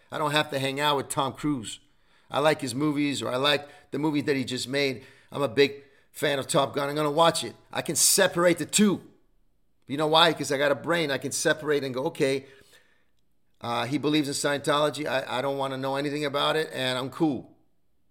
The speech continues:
Is he putting it in my face? Is he, is he forcing me to go th-?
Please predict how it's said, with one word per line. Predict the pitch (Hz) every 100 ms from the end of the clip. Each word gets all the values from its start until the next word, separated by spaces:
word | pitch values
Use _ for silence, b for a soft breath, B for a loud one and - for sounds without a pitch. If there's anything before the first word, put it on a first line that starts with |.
| -
Is | 113
he | 135
putting | 131 147 151
it | 147
in | 147
my | 147 143
face? | 156 165 156
Is | 113
he, | 127
is | 139 117
he | 127
forcing | - 156 175 -
me | 160 151
to |
go | 135 151 151
th-? | 151